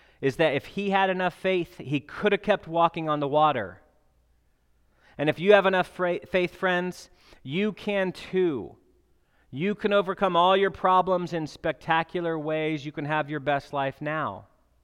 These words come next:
Better, I think, is to understand that if he had enough faith, he would have believed the word of Jesus that came to him while he was still in the boat.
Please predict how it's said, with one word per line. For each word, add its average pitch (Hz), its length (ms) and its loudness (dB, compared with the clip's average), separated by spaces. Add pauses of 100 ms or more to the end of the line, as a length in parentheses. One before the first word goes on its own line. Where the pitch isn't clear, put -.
(720)
Better, 165 640 4
I 131 160 -2
think, - 580 -10 (1160)
is - 100 -20
to - 120 -4
understand 139 600 -2
that 131 160 0
if 123 80 -6
he 160 160 -6
had 147 240 -2
enough 143 240 -2
faith, - 600 -6 (1300)
he - 160 -6
would 139 180 0
have 135 140 -2
believed 135 400 -2
the 131 100 -4
word 131 340 -2
of 120 120 -4
Jesus 127 640 -8
that 101 260 -8
came 139 380 -6
to 120 100 -4
him 113 260 -6
while 117 180 -2
he 117 180 -10
was 110 140 -10
still - 380 -10
in 131 280 -6
the 107 100 -6
boat. 90 440 -14